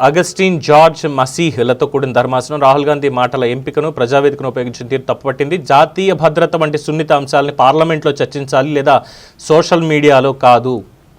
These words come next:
media or social మీడియాలో కాదు వీటి మీద చర్చించేదంటూ పేర్కొని, నిజమైన భారతీయులైతే ఇలా చెయ్యరు అని స్పష్టం చేసింది. అయితే ఇంకొక చిన్న అంశం ఏంటంటే, ఇంత కఠిన వ్యాఖ్యలు చేసినటువంటి సుప్రీంకోర్టు కూడా కాస్త ఉదార-, ఉదారతను చూపిస్తూ తదుపరి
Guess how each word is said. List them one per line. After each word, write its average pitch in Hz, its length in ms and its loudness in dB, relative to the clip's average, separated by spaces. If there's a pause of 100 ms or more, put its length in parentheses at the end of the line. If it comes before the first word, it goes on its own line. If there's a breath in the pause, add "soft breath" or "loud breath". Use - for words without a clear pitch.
(320)
media 156 300 2 (160)
or 139 160 2
social 139 340 -4
మీడియాలో 127 360 0 (140)
కాదు 131 300 4
వీటి 127 140 -4
మీద 127 120 -6 (100)
చర్చించేదంటూ 123 560 -6
పేర్కొని, 123 460 -4 (380 loud breath)
నిజమైన 185 360 4 (120)
భారతీయులైతే 151 760 2
ఇలా 131 100 2 (120)
చెయ్యరు 143 280 2
అని 131 120 -6
స్పష్టం 113 340 -8
చేసింది. 113 300 -6
అయితే 123 300 -2 (340 loud breath)
ఇంకొక 196 280 -4 (420)
చిన్న 165 140 -6 (100)
అంశం 160 280 -6
ఏంటంటే, 127 360 -6 (140)
ఇంత - 380 -8 (120)
కఠిన 180 340 0
వ్యాఖ్యలు 151 380 -2
చేసినటువంటి 139 500 -6
సుప్రీంకోర్టు 131 600 -6 (120)
కూడా 135 180 0 (420 soft breath)
కాస్త 131 240 0 (120)
ఉదార-, 139 500 2
ఉదారతను 147 460 2
చూపిస్తూ 131 260 -4 (140)
తదుపరి 190 400 4